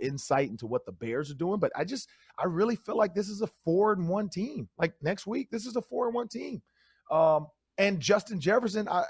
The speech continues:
at home, like, I don't know <clears throat> if the Bears are gonna do what the Lions did. So this could be another K J Osborne, Adam Thielen day, which, fine. If this is the trade-off, one week Justin, the next week those two, one week Justin, the next week those,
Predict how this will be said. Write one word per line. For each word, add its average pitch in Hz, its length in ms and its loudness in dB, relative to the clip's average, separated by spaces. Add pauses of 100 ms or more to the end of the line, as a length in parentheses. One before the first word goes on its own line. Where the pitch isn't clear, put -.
(220)
at 185 100 2
home, 240 520 2 (320)
like, 156 160 0
I 165 100 4
don't 226 240 0
know 180 580 2
<clears throat> 196 640 0
if 170 160 0
the 143 80 0
Bears 170 320 4
are 175 40 -2
gonna 165 160 0
do 151 120 -4
what 170 100 -4
the 127 80 -6
Lions 131 360 -2
did. 180 280 2 (340)
So 170 100 -8
this 269 120 -6
could 392 100 -6
be 285 80 2
another 247 240 0
K 233 180 2
J 226 160 0
Osborne, 202 320 0
Adam 196 180 -2
Thielen 190 300 -6
day, - 160 0
which, 180 260 -2
fine. 165 360 -2
If 127 80 -8
this 202 120 2
is 247 60 -14
the 214 80 -10
trade-off, 226 560 0
one 156 220 -4
week 175 160 -6
Justin, 170 340 -4
the 165 80 -4
next 151 220 -2
week 170 160 -4
those 160 280 0
two, 208 160 -6
one 156 280 -6
week 175 140 -6
Justin, 151 320 -4
the 147 40 -8
next 160 160 -4
week 165 120 -6
those, 165 200 2